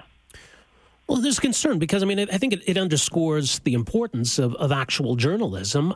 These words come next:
Uh, and I think there's a real fear if people are, are skeptical or cynical, uh, about the state of journalism, that they're going to turn to so-called alternative news sites.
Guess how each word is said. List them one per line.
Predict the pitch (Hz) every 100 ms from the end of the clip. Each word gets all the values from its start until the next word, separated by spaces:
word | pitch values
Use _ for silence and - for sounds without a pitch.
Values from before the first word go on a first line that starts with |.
| -
Uh, | 139 143 147 -
and | 156
I |
think | 185
there's | 143 135 143
a |
real | 135 123
fear | 104 - 240 139 110
if | -
people | 170 - 135 127
are, | 120 120 117 -
are | 127 117
skeptical | 113 - 151 147 - 120
or |
cynical, | 107 - 220 - 107 92 147 -
uh, | 117 110 -
about | 131 127
the | 131
state | - 143 123
of |
journalism, | 107 135 226 190 92 127 120
that | 113
they're | 120
going | 120 127 120
to | 123
turn | - - 180 180 123
to | - 117
so-called | - 135 - 117 113
alternative | 113 - 147 123 110
news | 120 185 247
sites. | - 95 113 - -